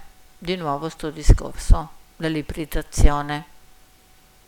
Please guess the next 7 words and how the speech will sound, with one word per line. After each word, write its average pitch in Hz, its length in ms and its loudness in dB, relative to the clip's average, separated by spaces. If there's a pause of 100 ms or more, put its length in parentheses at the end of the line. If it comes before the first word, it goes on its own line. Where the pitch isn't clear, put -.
(460)
Tecnobiologia, 165 1600 -4
no? 156 320 -12 (720)
E 202 100 4
uomo 147 440 -2
tecno, 160 600 -12 (1160)
uomo 156 320 -4
macchina. 151 600 -4